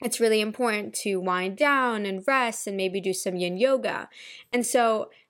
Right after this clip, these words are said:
having that mindset that I am going to be moving my body every day, however, in the way that resonates with me, has been so transformational for me,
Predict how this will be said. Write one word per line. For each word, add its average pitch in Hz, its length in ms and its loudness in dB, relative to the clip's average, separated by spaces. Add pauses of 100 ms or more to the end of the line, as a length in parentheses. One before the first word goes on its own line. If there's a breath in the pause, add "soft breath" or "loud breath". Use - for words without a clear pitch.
(100)
having 330 380 2
that 262 300 0 (160)
mindset 202 840 -2
that 190 320 0
I 208 160 2
am 254 180 -2
going 220 280 0
to 202 80 -8
be 196 140 0
moving 185 480 0
my 185 140 -2
body 170 400 -2
every 180 320 -4
day, 175 300 0
however, 185 640 0 (260 loud breath)
in 220 140 -2
the 202 80 2
way 196 220 2
that 180 220 -2
resonates 208 720 -2 (100)
with 180 380 -2
me, 180 440 -4 (340 loud breath)
has 233 220 -4
been 208 160 -2
so 202 460 0
transformational 175 880 -4
for 175 140 -6
me, 170 320 -6